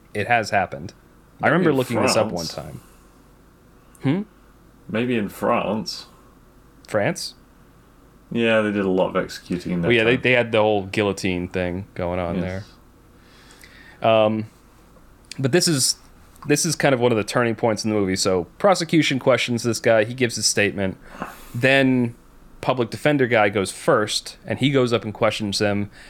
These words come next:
Speaker 1: And he's like, you know, "So you could make this positive identification from this distance and whatnot."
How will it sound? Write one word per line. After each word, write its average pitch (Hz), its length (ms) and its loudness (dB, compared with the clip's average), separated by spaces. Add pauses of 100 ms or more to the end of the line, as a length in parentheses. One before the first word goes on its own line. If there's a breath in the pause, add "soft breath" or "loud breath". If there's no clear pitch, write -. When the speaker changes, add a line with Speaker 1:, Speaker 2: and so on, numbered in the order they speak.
(140 loud breath)
Speaker 1:
And 110 80 2
he's 107 200 0
like, 101 300 2
you 113 80 0
know, 101 160 2
"So 110 160 -2
you 143 160 2
could 151 160 0
make 139 220 2
this 123 140 -2
positive 127 460 0
identification 123 880 0
from 104 140 -4
this 120 180 0
distance 110 600 -2
and 104 100 -2
whatnot." 98 560 0